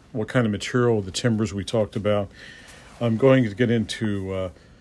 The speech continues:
you know, the, the durability and what can, uh, what can bring timber down. So let's start off by, uh, talking about moisture. And, uh, uh, this episode should be, uh,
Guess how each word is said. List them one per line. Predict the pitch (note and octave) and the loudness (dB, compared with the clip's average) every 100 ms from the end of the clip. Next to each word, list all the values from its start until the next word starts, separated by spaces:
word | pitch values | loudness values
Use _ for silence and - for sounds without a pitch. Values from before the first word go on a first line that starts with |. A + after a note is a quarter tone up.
| - - - - - - | -20 -20 -20 -20 -20 -12
you | G#2 | -8
know, | F#2+ F2+ | -8 -8
the, | E2 F#2+ | -8 -8
the | G#2 | -4
durability | A2 C3 A#2 B2 B2 A#2+ A#2+ A2 | 4 6 6 4 4 4 2 0
and | F#2 | -2
what | G2 A2 | -4 -4
can, | - G#2 F#2 F#2 | -4 -6 -6 -6
uh, | F#2+ F#2 | -8 -6
what | F#2 A2+ | -8 0
can | B2+ | 0
bring | G#2+ A2+ A2+ | 2 0 2
timber | - G#2+ G2+ | 0 -2 -2
down. | G#2 G#2+ F#2 D#2 - - - - - - - - - - - | -2 -2 -4 -8 -18 -20 -20 -20 -20 -20 -20 -20 -20 -18 -12
So | - C3 | 2 4
let's | C#3+ | 4
start | - C3+ B2 | 6 6 6
off | A#2+ G#2+ - | 4 2 -4
by, | A#2 G#2+ G#2 G2 | -4 -2 -2 -4
uh, | F2 - - - - - - | -6 -10 -20 -20 -20 -20 -18
talking | - C#3+ C3 A#2 | 4 6 6 2
about | G#2 G2+ F#2 | -2 -4 0
moisture. | A#2+ A#2+ - - G2 - - - - | 0 0 -2 -8 -12 -14 -20 -20 -8
And, | G2+ G2 F#2+ | -6 -6 -6
uh, | F#2 F2 - - - - - - - - | -8 -10 -20 -20 -20 -20 -20 -20 -20 -18
uh, | F#2 F#2+ - - | -16 -16 -16 -4
this | A#2+ | 0
episode | C#3 - G#2+ B2 A2+ | 2 0 -2 0 -2
should | - A2+ | -4 -6
be, | A2 G2+ | -4 -4
uh, | G2+ | -4